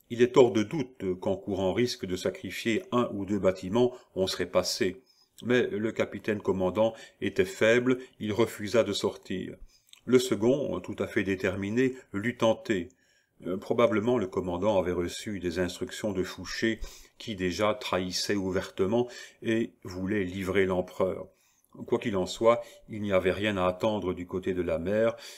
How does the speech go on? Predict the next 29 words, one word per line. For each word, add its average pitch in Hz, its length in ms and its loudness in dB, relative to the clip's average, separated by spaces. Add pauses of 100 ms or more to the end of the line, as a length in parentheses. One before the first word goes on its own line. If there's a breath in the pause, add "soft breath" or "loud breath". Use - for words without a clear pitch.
(160 loud breath)
L'empereur 110 520 2
alors 104 260 2
débarqua 98 800 0
à 95 100 0
l'île 95 220 -6
d'Aix. « 87 240 -2 (1160)
Si 131 140 -6
cette 127 240 4
mission 127 540 0
eût 107 80 0
été 104 260 -2
confiée 101 560 0 (260 loud breath)
à 110 160 -2
l'amiral 95 640 2
Verhuell, 92 760 2
disait 90 240 -4
l'empereur, 135 580 0 (420 loud breath)
ainsi 101 400 -2
qu'on 95 180 -4
le 92 120 0
lui 92 160 -2
avait 90 180 4
promis 104 420 0
lors 90 200 -2
de 92 80 -2
son 90 220 -6
départ 90 400 -2
de 85 80 -6
Paris, 92 480 -2